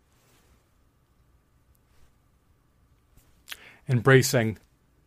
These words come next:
having a social life, a familial life, and a leisure life, so that you can earmark almost all of your waking time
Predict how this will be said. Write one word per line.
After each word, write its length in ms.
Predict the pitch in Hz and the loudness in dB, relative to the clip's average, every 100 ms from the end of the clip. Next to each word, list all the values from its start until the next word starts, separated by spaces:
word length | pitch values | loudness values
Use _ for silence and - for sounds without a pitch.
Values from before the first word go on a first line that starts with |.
| _ _ _ _ _ _ _ - - | _ _ _ _ _ _ _ -20 -10
having 400 | - 131 120 104 - - | 0 0 0 -6 -10 -14
a 60 | 113 | -10
social 420 | - 139 123 131 | -2 -2 -2 -4
life, 400 | 113 117 113 - _ _ _ _ _ _ - - | -2 -4 -6 -14 _ _ _ _ _ _ -20 -8
a 80 | 131 | -6
familial 540 | - 123 120 127 120 | -2 -2 0 -2 -2
life, 380 | 117 117 113 - _ _ _ _ _ _ _ _ _ _ _ _ _ _ _ _ - - | -2 -2 -4 -12 _ _ _ _ _ _ _ _ _ _ _ _ _ _ _ _ -20 -10
and 160 | 127 120 | -4 -2
a 60 | |
leisure 360 | 113 123 117 123 | -2 -2 -4 -4
life, 440 | 104 104 104 - - _ _ _ _ _ _ _ _ _ _ _ _ _ _ _ _ _ _ _ - - | -2 -2 -4 -12 -18 _ _ _ _ _ _ _ _ _ _ _ _ _ _ _ _ _ _ _ -20 -16
so 260 | - 143 | -4 -2
that 260 | 117 120 113 - - | 2 0 0 -6 -6
you 140 | 131 | -4
can 360 | 113 123 104 104 - _ _ - - | -2 -4 -4 -6 -14 _ _ -18 -2
earmark 600 | 127 120 107 107 - - _ _ _ _ _ - | 0 0 0 -2 -6 -20 _ _ _ _ _ -10
almost 420 | 135 123 123 110 - | -2 0 0 -4 -8
all 200 | 127 120 | -6 -6
of 100 | 113 | -6
your 100 | 104 | -6
waking 320 | 117 117 110 | -6 -6 -8
time 360 | 117 110 110 | -6 -6 -6